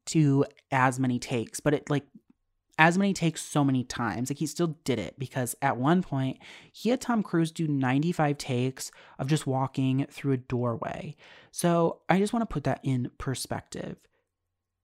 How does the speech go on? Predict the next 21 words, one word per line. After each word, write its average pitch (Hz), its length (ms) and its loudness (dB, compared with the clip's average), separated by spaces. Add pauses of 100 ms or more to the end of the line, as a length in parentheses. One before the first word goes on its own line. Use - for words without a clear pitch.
(720)
All 160 260 4
he 214 180 0
did 151 220 4
in 156 120 2
the 143 60 2
shot 135 380 0
was 139 100 0
walk 127 300 -2
through - 160 -4
a 127 40 -2
doorway, - 600 -6
and 151 140 -2
he 160 120 0
had 196 100 2
to 220 100 0
come 165 200 0
up 156 140 0
with 139 260 -4
ninety-five 160 1400 0
different 165 460 -2
ways 123 680 -2